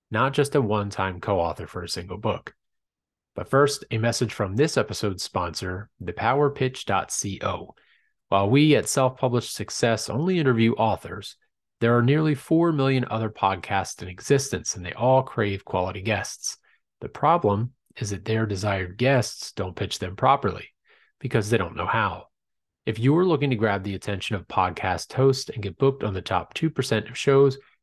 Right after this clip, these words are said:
you need to stand out. Adrian Moreno, founder of The Power Pitch, developed a proven strategy to get you booked on the top shows in any industry. And it works, I know, because I took the course and it got me booked on shows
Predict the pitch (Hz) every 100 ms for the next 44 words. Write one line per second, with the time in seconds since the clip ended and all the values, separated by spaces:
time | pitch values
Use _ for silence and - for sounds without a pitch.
0 | _ _ 151 147 131 120 - 95 92 95
1 | 90 - - _ _ _ _ _ - 131
2 | 143 151 143 127 117 135 107 104 - 110
3 | 127 170 127 98 - 90 92 - 104 -
4 | - 92 117 123 120 101 98 - 156 180
5 | 208 190 - 104 87 85 - - - 101
6 | 95 92 147 170 147 143 - 131 - 117
7 | 113 - 120 117 113 110 - 92 90 113
8 | 131 113 - 92 - _ _ _ _ -
9 | 90 92 175 165 120 - - - - 107
10 | 120 110 113 110 101 92 - - 104 -
11 | 160 160 - 123 110 123 147 151 127 127
12 | 160 151 - 107 101 98